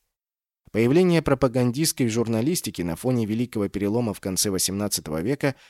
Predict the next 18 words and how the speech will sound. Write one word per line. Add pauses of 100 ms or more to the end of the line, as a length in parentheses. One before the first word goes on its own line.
(120)
окончательно
разделило
новости
и
мнения, (320)
а
также
газеты
и
другие
средства
массовой
информации, (460)
памфлеты, (540)
конечно
же,
и
новые,